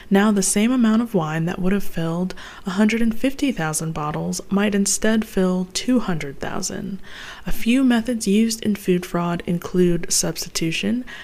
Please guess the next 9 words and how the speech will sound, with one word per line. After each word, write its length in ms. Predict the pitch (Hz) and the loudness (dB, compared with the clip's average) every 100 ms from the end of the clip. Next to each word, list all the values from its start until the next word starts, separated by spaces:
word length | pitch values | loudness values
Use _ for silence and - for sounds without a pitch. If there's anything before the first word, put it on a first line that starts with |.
| - | -8
counterfeiting, 800 | - 254 311 - 165 170 180 196 | 0 0 0 -4 -2 0 -2 -2
and 200 | 180 180 | -2 0
dilution. 720 | 190 185 220 220 - - 220 - - - - - - - 190 | 2 2 2 0 -4 -6 -8 -10 -14 -16 -16 -18 -20 -8 0
All 180 | 240 269 | 0 4
three 560 | - 220 214 214 220 | 6 6 6 4 2
involve 680 | 202 185 180 175 170 175 175 | 2 2 0 -2 -2 0 0
a 140 | - 170 | 0 -2
cheaper 400 | - 254 254 294 | -2 -2 -2 -2
ingredient 760 | 269 233 202 180 170 165 180 | 0 0 0 0 0 -2 -4